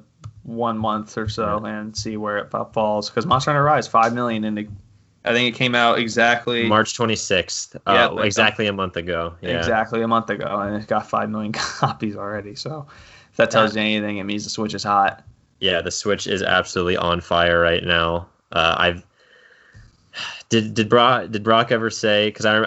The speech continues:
Speaker 2: I promised last episode I would get Brock to buy Monster Hunter Rise. Did he say which of the
Speaker 1: He,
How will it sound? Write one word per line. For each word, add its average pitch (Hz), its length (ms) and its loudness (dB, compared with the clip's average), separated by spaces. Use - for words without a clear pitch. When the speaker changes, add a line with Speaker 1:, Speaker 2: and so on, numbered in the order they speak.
Speaker 2:
I - 20 4
promised 123 400 2
last 107 240 2
episode 92 320 -2
I 90 80 2
would 92 140 -2
get 95 260 -2
Brock 92 240 0
to - 80 -10
buy 87 300 -2
Monster 87 300 -4
Hunter 85 180 0
Rise. 85 520 0
Did 87 240 -4
he 92 180 0
say 90 280 2
which 87 300 -2
of 87 160 -4
the 85 280 -2
Speaker 1:
He, 151 380 0